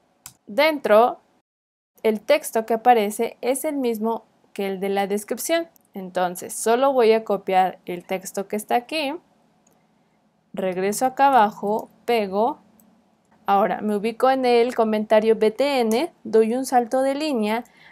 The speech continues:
agrego una etiqueta A con la clase wrapper guion I M G guion bajo guion bajo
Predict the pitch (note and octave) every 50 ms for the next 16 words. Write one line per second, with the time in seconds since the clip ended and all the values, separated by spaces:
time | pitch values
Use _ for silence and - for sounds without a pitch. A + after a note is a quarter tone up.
0 | _ _ G3+ G3 F#3+ G3 G3 G3 G3+ A3 A3+ A3+ A#3 A3 A3+ B3 A#3 - A#3+ A#3
1 | A3+ - - B3 B3 B3 - - _ _ _ - D4 C#4 A#3 A3+ B3 - _ _
2 | _ _ - - C4 C4 C4 C4 C4 C4 - B3+ A3+ G#3 G#3+ G#3+ - - A3 A3+
3 | B3+ B3 - _ _ A3 G3+ A3 A#3+ B3+ C#4 C#4 - - A3 A3 A#3+ D4 - -
4 | _ _ _ _ _ _ - - G#3 B3+ C4 B3 A#3 A#3 B3+ D4+ - _ - -
5 | A#3 A#3 A#3+ B3 C4+ C4+ - D4 C4+ B3 A#3+ C#4 C#4 - _ - - A#3 B3 A#3+
6 | A3 A3 G#3+ G#3 - A3+ A3+ A#3 A#3+ - G3+ G3 A#3+ B3 B3 A3 G#3+ G#3+ - -
7 | G#3+ B3+ D4